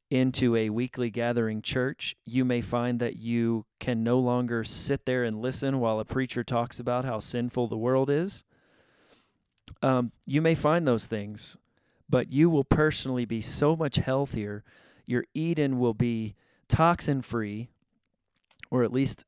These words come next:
uh, you'll get a major toxin out of your Eden. The waters flowing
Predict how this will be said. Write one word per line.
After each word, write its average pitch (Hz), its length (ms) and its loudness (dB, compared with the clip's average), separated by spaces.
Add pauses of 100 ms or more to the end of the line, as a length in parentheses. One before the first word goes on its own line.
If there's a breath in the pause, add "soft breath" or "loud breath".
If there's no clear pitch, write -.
(260)
uh, 120 80 -2
you'll 113 200 -2
get 120 160 0
a 113 60 0
major 123 400 2
toxin 113 500 -2
out 123 220 -4
of 110 100 -6
your 110 140 -8
Eden. 117 400 -4 (540 soft breath)
The 123 100 0
waters 135 480 4
flowing 127 540 0